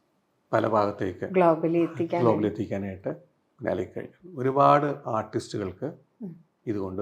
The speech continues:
Speaker 1: ഗുണമുണ്ടായിട്ടുണ്ട് എന്നാണ് ഞങ്ങൾ മനസ്സിലാക്കുന്നത്. ഇന്ന് കൊച്ചിയിൽ അന്വേഷിച്ചാൽ കേരളത്തിൻ്റെ പല ഭാഗത്തു നിന്നും പഠിച്ച ആർട്ടിസ്റ്റുകൾ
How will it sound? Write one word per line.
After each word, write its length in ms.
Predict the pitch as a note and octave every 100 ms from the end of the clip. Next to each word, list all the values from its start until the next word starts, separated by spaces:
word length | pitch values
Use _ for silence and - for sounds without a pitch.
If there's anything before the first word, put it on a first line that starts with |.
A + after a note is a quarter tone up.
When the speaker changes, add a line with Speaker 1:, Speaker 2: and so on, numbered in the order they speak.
| G2+
Speaker 1:
ഗുണമുണ്ടായിട്ടുണ്ട് 800 | G2 F#2+ E2+ D#2+ E2+ - E2+ E2 - _ -
എന്നാണ് 260 | G#2+ F#2+ G2
ഞങ്ങൾ 160 | G2 F#2+ F#2+
മനസ്സിലാക്കുന്നത്. 560 | F2 - - - - _ _ _ _ -
ഇന്ന് 80 | C3
കൊച്ചിയിൽ 260 | B2 D#3 D3
അന്വേഷിച്ചാൽ 500 | A2+ A#2 A2 - F2+ - _ _ _ _ _ _ _ _
കേരളത്തിൻ്റെ 400 | C3 C3 C#3+ D3 C3+
പല 100 | A#2+ A#2
ഭാഗത്തു 280 | A2+ A2 A2
നിന്നും 200 | G#2+ G#2+ - _ _ _ _ -
പഠിച്ച 380 | G#2 A2+ A2+ C#3+ - A2
ആർട്ടിസ്റ്റുകൾ 580 | G2+ G2 B2 - G2 F2